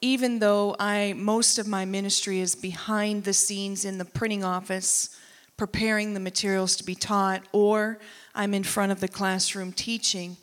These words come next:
I actually have a hand in almost every church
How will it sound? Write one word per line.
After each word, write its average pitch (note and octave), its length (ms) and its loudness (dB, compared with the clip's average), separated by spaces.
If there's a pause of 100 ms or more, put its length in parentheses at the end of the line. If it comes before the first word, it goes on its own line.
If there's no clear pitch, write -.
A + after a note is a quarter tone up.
(640)
I G#3+ 260 4
actually G#3 540 2
have G3 380 0
a F#3 60 -2
hand F#3 560 -2
in F3+ 160 -4 (160)
almost F#3+ 440 0
every F#3+ 280 -2
church F#3+ 460 -2